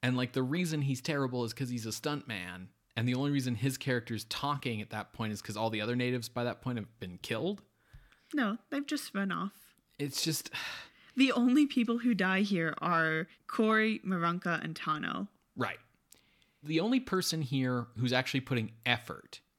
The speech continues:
Speaker 1: into her acting is still bad, um, because that's Linda Watkins, who is overselling the character of Missus Kilgore, who's supposed to be, like, comic relief and whose whole shtick is, like,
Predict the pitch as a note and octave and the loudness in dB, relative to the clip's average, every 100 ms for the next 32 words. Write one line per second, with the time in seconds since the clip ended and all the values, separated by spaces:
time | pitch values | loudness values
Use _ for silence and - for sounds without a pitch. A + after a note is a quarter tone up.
0 | _ _ A#2+ B2 C3 B2+ B2 G2+ F#2+ - | _ _ 0 2 0 0 -2 -2 -8 -10
1 | - - - - A#2 - - - B2+ G2 | -16 -16 -16 -8 -6 -4 -6 -2 0 -2
2 | - F#2 - - - - _ _ _ A2+ | -4 -8 -8 -14 -16 -20 _ _ _ -2
3 | G#2+ G#2 G#2+ - A2 G#2+ A#2+ B2+ A#2+ - | -2 -2 -4 -4 -4 -2 -2 0 -4 -8
4 | - - _ _ _ C3 B2+ A2+ G2+ A2 | -12 -14 _ _ _ 0 2 2 2 -2
5 | - E3+ F3+ G#3 - - _ - - - | -2 -4 -2 -4 -8 -14 _ -20 -12 0
6 | D3 C#3 C3 A#2+ G#2+ - _ _ - F3 | 4 4 4 2 -2 -8 _ _ -2 2
7 | A#3+ G#3 F3+ E3 - C3 G#2 F#2+ - - | 2 2 4 4 4 0 0 -2 -8 -14
8 | - _ - A2+ B2 A2 A2 G#2+ G#2 G2+ | -20 _ -4 0 2 0 0 -4 -4 -6
9 | G#2 - A2 G2+ G2+ F#2+ F#2 A#2 - - | -6 -4 -4 -2 -4 -6 -4 -2 -2 -2
10 | C#3 - C#3+ A#2 A2 - A#2+ A#2 A2+ A2+ | -2 -2 0 0 -2 -4 -2 -2 -4 -4
11 | G#2 E2+ - G2 G2+ G2 A#2+ A#2 - A2+ | -4 -8 -8 -6 -4 -2 0 0 0 0
12 | A2+ G#2 G#2 F#2+ - | -2 -4 -2 -2 -4